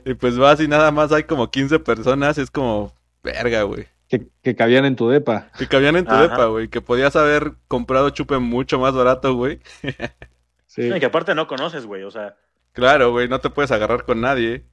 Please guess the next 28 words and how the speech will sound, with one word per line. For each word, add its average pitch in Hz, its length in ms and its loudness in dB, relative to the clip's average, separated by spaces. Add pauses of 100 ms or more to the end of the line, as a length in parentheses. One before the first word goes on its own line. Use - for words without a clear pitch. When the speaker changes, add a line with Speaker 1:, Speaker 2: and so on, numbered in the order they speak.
(140)
Speaker 1:
Porque, 101 260 -6
pues, 107 220 -12
qué 120 60 -4
Speaker 3:
Ajá. 113 80 -4
Speaker 1:
miedo, 127 340 0
güey, 117 160 -2
que 123 120 -6
<laughs> - 2000 -4
Speaker 2:
Oye, 139 480 6 (260)
oye, 143 340 2
y 127 120 0
por 127 180 -2
ejemplo, 139 340 -6
o 123 60 -6
sea, 131 140 -2
¿tú 160 160 -8
crees 175 280 -2
que, 123 880 0
que, 110 220 -4 (120)
que, 113 160 -4
o 110 60 -8
sea, 123 140 -6
qué 120 60 -12
estamos 135 260 -4
esperando, 110 480 -10
güey? 87 160 -16 (260)
O 107 60 -20
sea, 101 280 -10